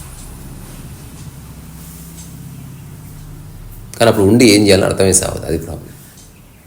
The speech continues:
So ఎవరైతే శ్వాసని కంప్లీట్గా నియంత్రిస్తారో వారి, వాళ్ళ శరీర కదలికల్లో ఒక నెమ్మదితనం ఉంటుంది,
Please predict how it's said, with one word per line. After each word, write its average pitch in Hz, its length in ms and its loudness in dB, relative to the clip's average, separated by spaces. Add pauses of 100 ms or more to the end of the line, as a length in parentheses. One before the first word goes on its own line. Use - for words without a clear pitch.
(220)
So - 120 4
ఎవరైతే 117 340 8
శ్వాసని 117 460 4
కంప్లీట్గా 101 440 -2
నియంత్రిస్తారో 90 720 0 (480)
వారి, 90 180 2 (220)
వాళ్ళ 90 220 2
శరీర 110 440 4
కదలికల్లో 85 580 -4
ఒక - 140 -8
నెమ్మదితనం 82 720 -4
ఉంటుంది, - 260 -16